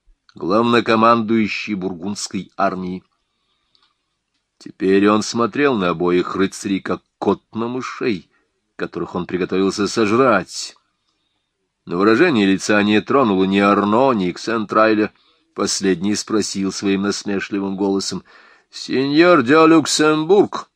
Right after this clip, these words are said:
хе, чем мы обязаны честью видеть вас?"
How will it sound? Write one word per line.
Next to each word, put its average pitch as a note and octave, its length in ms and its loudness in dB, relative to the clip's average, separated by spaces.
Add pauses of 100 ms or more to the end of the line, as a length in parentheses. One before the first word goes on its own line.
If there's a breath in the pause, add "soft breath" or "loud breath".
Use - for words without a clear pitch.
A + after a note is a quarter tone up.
(140)
хе, G3 360 0 (720)
чем A#2+ 380 2
мы D3 280 4
обязаны D3 560 2
честью G2+ 760 -2
видеть A#2+ 440 -2
вас?" F#2+ 480 -4